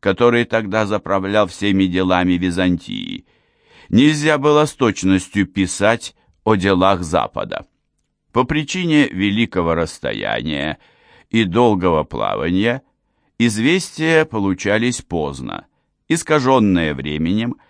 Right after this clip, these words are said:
и как будто пораженные хронической болезнью.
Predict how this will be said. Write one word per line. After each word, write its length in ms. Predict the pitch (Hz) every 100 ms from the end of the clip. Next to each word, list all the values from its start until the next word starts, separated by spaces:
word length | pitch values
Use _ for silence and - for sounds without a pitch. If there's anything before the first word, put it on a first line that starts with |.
| _ _ -
и 120 | 117
как 220 | 127 151
будто 360 | 110 180 - 151
пораженные 920 | 127 120 110 92 127 139 139 139 139
хронической 840 | 120 117 104 104 110 113 107 - 104
болезнью. 760 | 90 92 73 50 - 50 -